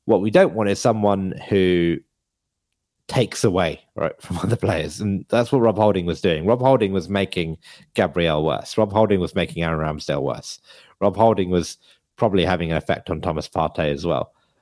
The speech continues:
Um, and the one thing we did on top of that is also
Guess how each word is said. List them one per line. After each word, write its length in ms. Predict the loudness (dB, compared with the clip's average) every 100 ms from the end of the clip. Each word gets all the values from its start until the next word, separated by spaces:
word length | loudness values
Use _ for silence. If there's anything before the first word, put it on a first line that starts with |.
| -2
Um, 500 | 2 2 0 -6 -8 -12 _ _ _ _ -4
and 640 | -2 -2 -2 -2 -4 -6 -16 _ _ _
the 140 | -4 2
one 220 | 2 2
thing 160 | 0 0
we 120 | 2
did 460 | 4 4 2 -8 -16 -12
on 120 | -2
top 220 | 0 0
of 120 | -4
that 240 | -6 -6 -4
is 160 | 0
also 400 | 2 2 0 -2